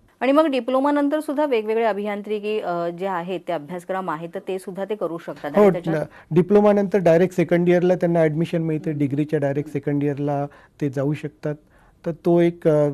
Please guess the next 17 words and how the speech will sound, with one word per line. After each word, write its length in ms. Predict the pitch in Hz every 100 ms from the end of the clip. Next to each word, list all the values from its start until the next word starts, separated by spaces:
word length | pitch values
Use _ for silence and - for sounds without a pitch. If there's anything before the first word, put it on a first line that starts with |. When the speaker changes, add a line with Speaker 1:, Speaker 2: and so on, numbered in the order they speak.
| 143 -
Speaker 2:
अव्हेलेब-, 500 | 143 139 143 151 -
ती 80 | 156
संधी 300 | 143 139 165
अव्हेलेबल 500 | 131 123 131 151 139
आहे 180 | 120
प्रत्येक 420 | 117 123 - 131 120
ब्रँचेसमध्ये. 680 | 113 113 120 - 120 117 117 _ _ _ -
Speaker 1:
सर, 160 | 240 247
जसं 120 | 262
तुम्ही 160 | 262
म्हणालात 260 | 254 240 233 233
की 80 |
वेगवेगळे 360 | 233 208 208 226
अभ्यासक्रम 460 | 196 180 196 214 214
इथे 160 | 208
राबवले 420 | 196 175 180 214
जातात, 320 | 220 156 156